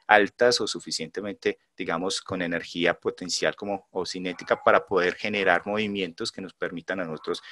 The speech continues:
generar electricidad. Los potenciales, en el caso de Colombia, sí tiene un gran potencial, incluso es un potencial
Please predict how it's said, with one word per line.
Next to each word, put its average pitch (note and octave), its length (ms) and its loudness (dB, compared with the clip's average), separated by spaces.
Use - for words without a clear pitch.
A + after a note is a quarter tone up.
generar D#2+ 300 -4
electricidad. D#2+ 560 -6
Los A#2+ 160 2
potenciales, B2 800 6
en B2 120 4
el A2 100 4
caso - 220 2
de - 40 0
Colombia, B2 640 8
sí - 220 0
tiene C#3 240 4
un E3+ 100 0
gran D#3 220 8
potencial, B2+ 600 6
incluso B2+ 440 0
es B2+ 180 2
un B2+ 80 -4
potencial G#2+ 560 6